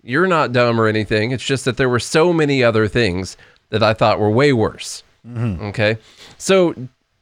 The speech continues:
Speaker 1: Charlie, since we do have a hard stop today, um,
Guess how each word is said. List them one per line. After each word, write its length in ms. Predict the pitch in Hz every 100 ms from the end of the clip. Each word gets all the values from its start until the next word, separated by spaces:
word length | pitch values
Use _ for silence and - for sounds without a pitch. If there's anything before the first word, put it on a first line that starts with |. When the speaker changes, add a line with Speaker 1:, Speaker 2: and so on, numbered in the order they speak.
| 127 120
Speaker 1:
Charlie, 400 | - 175 214 196
since 240 | - 151
we 80 | 147
do 120 | 180
have 120 | 196
a 60 | 117
hard 260 | 131 135
stop 400 | 104 - 143 151
today, 420 | - - 57 - - _ _ _ _ _ -
um, 460 | 113 120 120 120